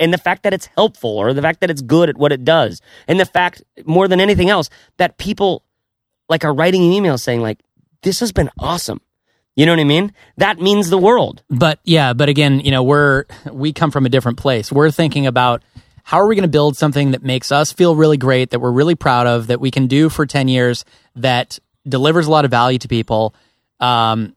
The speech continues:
Speaker 2: you know, and so it's a long-term bet, right? We're starting slow, gathering steam, you know,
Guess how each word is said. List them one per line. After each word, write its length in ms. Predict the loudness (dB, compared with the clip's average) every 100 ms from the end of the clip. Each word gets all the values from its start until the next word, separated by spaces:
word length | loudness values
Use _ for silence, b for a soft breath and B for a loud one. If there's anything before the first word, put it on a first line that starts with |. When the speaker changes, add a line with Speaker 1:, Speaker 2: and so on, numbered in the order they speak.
| -4
Speaker 2:
you 80 | -2
know, 120 | 0
and 100 | 0
so 120 | -2
it's 100 | 0
a 40 |
long-term 540 | 0 2 2 0 0 0
bet, 340 | -2 -4 -6 _
right? 280 | -6 -6 -4
We're 120 | -6
starting 440 | 0 2 2 0
slow, 380 | -2 0 2 2
gathering 460 | 2 0 0 0 -2
steam, 500 | -2 0 2 0 -2 -8 _ _
you 60 | -2
know, 260 | 0 -2